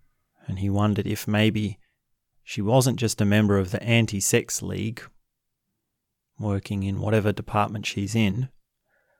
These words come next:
but she's actually also a secret spy for the thought police. So he starts to wonder if he should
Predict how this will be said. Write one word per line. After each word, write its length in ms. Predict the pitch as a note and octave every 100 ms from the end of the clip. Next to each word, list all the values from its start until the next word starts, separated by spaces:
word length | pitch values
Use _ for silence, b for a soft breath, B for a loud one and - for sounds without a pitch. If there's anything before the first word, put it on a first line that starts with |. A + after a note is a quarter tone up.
| _
but 120 | - -
she's 160 | G2
actually 440 | A2+ - A2+ G#2+ -
also 380 | A#2 A2+ A2 G#2
a 40 | -
secret 500 | - - C3 - -
spy 540 | - - B2 A#2+ G2
for 140 | - F#2+
the 120 | G2
thought 440 | - A#2 A#2+ -
police. 600 | - G2 F2+ - - - - _ _ _ _ _ _ _ _ _ _ _ _ _ _ _
So 140 | B2+
he 80 | F#2+
starts 340 | - A2 A2 -
to 80 | G#2+
wonder 260 | G#2+ G#2
if 100 | G2+
he 100 | -
should 220 | - G#2